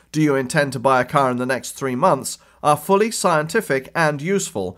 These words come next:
says J. Michael Steele, Wharton Professor of Statistics.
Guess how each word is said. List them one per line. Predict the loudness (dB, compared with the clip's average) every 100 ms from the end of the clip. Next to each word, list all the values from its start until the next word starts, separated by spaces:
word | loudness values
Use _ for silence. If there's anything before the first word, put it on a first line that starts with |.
| _ -4
says | 0 0 0
J. | 0 2
Michael | 2 2 0 -4
Steele, | -6 -2 0 2 2 0
Wharton | 0 0 0
Professor | -4 -2 -2 -2 -8
of | -8
Statistics. | -10 -8 -6 -6 -6 -10 -10 -14